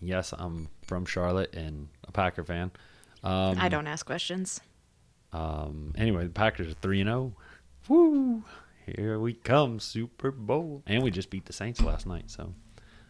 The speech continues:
Speaker 1: that's awesome. So, what you, uh
Speaker 2: So, have you ever heard of a man named Dag Hammarskjöld?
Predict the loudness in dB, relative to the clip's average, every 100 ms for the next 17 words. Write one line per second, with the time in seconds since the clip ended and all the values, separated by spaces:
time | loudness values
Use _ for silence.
0 | -10 -6 -4 -4 -6 -8 -18 -20 -20 -20
1 | -20 -20 -20 -20 -20 -20 -20 -2 4 4
2 | 2 -2 -18 -20 -8 -4 -4 -2 0 2
3 | 4 6 6 6 4 0 -16 -20 -20 -16
4 | -2 4 6 4 0 -10 -20 _ -8 -2
5 | 0 2 4 4 4 4 6 6 4 4
6 | 4 4 2 2 0 2 2 2 0 -2
7 | -4 2 6 6 4 -2 0 2 2 2
8 | 0 -2 -8